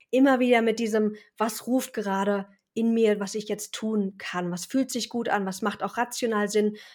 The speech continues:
Ich verbinde da gerne so das Rationale auch mit der Intuition.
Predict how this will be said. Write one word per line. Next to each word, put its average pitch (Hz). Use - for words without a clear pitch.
Ich -
verbinde 233
da 220
gerne 208
so 190
das 190
Rationale 214
auch -
mit 202
der 196
Intuition. 214